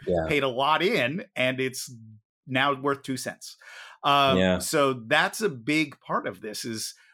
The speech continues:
Speaker 2: when, when does Ray say, "I'm done.
Speaker 1: Yeah.
Speaker 2: I'm really done"?
Speaker 1: Yeah.
Speaker 2: Um,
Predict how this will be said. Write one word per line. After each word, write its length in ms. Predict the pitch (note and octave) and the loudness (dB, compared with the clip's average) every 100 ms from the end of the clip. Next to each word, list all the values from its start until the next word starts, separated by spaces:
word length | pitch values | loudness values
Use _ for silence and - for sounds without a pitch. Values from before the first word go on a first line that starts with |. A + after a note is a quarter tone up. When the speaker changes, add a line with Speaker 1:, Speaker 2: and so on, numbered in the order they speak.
| _ | _
Speaker 2:
when, 640 | - A#2 C#3 D3 D3+ D#3 D3+ _ _ _ | -12 -4 0 2 2 -2 -10 _ _ _
when 280 | A#2 C3+ F3+ | -4 -2 0
does 200 | F#3 D3+ | -2 -4
Ray 460 | B2+ D3 E3 G2+ G#2 | -2 0 0 -2 -6
say, 560 | - B2 A2+ A2 A2 - - | -8 -4 -2 -2 -6 -12 -10
"I'm 120 | D#3 | -8
done. 260 | C#3 C#3 - _ _ | -6 -8 -10 _ _
Speaker 1:
Yeah. 220 | F#2 E2 E2 - | -4 -4 -4 -6
Speaker 2:
I'm 180 | B2+ | -4
really 320 | C3 D#3 D3 C#3 | -2 -2 -2 -4
done"? 240 | - - - | -6 -14 -6
Speaker 1:
Yeah. 240 | F2+ E2 - _ | -4 -4 -8 _
Speaker 2:
Um, 440 | - B2 A#2+ A#2+ | -2 0 0 -2